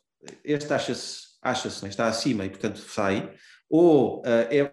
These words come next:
é, é meio bicho do mato, que também é verdade, e decidiu não, não ir por ali,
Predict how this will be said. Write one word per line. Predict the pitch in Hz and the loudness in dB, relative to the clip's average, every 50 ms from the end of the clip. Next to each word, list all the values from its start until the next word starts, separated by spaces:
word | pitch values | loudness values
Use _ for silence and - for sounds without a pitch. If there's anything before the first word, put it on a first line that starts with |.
| 143 | -4
é, | - 135 | -2 0
é | |
meio | 135 135 147 143 131 | 0 2 2 2 2
bicho | 131 135 131 - | 2 -2 -4 -4
do | 143 | -2
mato, | 139 143 135 - - - | -2 0 -2 -2 -6 -12
que | - _ | -14 _
também | 107 107 117 | -6 -4 -4
é | 117 | -4
verdade, | 110 113 110 123 117 110 110 - - _ | -4 -4 -2 -2 -2 -2 -4 -8 -12 _
e | 135 127 120 110 101 101 - _ | -6 -4 -4 -4 -6 -8 -14 _
decidiu | - - 139 123 127 123 | -8 -4 0 2 2 2
não, | 110 113 110 113 | 2 0 -2 -2
não | - 117 113 | -2 -2 -2
ir | 117 113 | -2 -2
por | 113 120 | -4 -6
ali, | 123 120 127 139 156 180 165 | -2 0 0 0 0 -2 -4